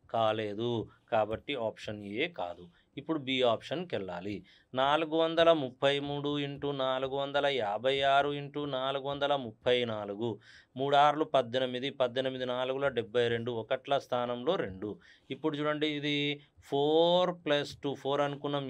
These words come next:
ఎన్ కాబట్టి, ఫోర్ ప్లస్ టూ ఎంత? సిక్స్. ఈ రెండు మ్యాచ్ అవుతున్నాయా? లేదు. కాబట్టి ఆప్షన్ బి కూడా కాదు. ఇప్పుడు మనం ఆప్షన్ సికి వెళ్ళి చెక్ చేస్తాం. ఆప్షన్ సి అనేది సిక్స్ని తెలియజేస్తుంది. ఎన్ అనేది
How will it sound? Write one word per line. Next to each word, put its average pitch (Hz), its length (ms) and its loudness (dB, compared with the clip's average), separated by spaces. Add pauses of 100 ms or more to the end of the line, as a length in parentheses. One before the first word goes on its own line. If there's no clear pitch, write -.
ఎన్ 135 220 2
కాబట్టి, 131 460 4 (380)
ఫోర్ 143 280 0
ప్లస్ 151 280 2
టూ 147 60 -2 (120)
ఎంత? 147 240 2 (100)
సిక్స్. - 280 -8
ఈ 123 100 -2
రెండు 135 180 -4 (100)
మ్యాచ్ 131 280 -4
అవుతున్నాయా? 135 580 0 (520)
లేదు. 120 280 0 (140)
కాబట్టి 113 440 -2 (120)
ఆప్షన్ 107 420 -8
బి 107 100 -8 (160)
కూడా 120 180 0 (120)
కాదు. 90 300 -8 (420)
ఇప్పుడు 175 260 -2
మనం 170 160 4 (220)
ఆప్షన్ 127 400 -4
సికి 120 260 -8
వెళ్ళి 139 240 -2
చెక్ 92 240 -10
చేస్తాం. 98 340 -8 (500)
ఆప్షన్ 180 360 2
సి 156 100 -2 (140)
అనేది 170 280 -2 (100)
సిక్స్ని 139 400 -8
తెలియజేస్తుంది. 113 600 -4 (480)
ఎన్ 156 180 0
అనేది 175 280 0